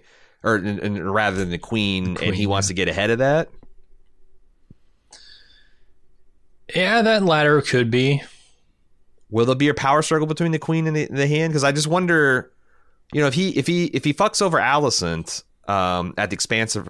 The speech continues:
Speaker 1: expanse, expense of her father, or at her expense, rather. Um, and, and Queen Alicent could get enough juice to have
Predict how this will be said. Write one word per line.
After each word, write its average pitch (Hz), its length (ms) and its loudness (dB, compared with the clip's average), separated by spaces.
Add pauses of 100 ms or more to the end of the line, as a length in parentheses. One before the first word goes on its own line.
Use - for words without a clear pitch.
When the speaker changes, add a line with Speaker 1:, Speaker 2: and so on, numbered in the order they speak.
Speaker 1:
expanse, 110 680 -2
expense 113 520 -4
of 82 80 -4
her 92 100 -4
father, 80 640 -2 (1400)
or 95 140 0
at 90 160 0
her 101 160 0
expense, 78 400 -6
rather. 76 520 -4
Um, 80 640 -2 (1200)
and, 117 140 -2
and 107 260 -2 (160)
Queen 147 240 0
Alicent 127 480 0
could 90 220 -8
get 113 240 0
enough 101 320 -2
juice 104 400 -2
to 90 380 0
have 98 440 -2